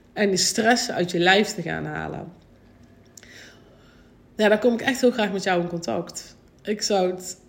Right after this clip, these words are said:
zo gaaf vinden om, ehm, ja, om dus mensen nu hiermee aan te spreken, die zich daar nu ook daadwerkelijk in herkennen.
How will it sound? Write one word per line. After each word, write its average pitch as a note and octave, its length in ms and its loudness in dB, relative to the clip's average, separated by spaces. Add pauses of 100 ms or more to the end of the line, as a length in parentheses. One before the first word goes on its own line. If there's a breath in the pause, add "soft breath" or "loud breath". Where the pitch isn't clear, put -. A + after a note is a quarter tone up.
(160)
zo A3 220 4
gaaf F3+ 380 0
vinden E3 560 -6
om, E3 320 -8
ehm, D#3 340 -10 (2000 soft breath)
ja, A3+ 320 4
om A3 200 0 (360)
dus - 560 2 (380)
mensen B3 680 2
nu B3+ 260 4
hiermee G#3+ 300 2
aan G#3 140 0
te - 80 -10
spreken, A3 480 -6 (1160 loud breath)
die G#3 140 0
zich G#3+ 300 0
daar G#3 300 4
nu G3+ 160 4
ook D#3+ 380 -2
daadwerkelijk F3+ 600 -4
in - 140 -12
herkennen. D#3 580 -6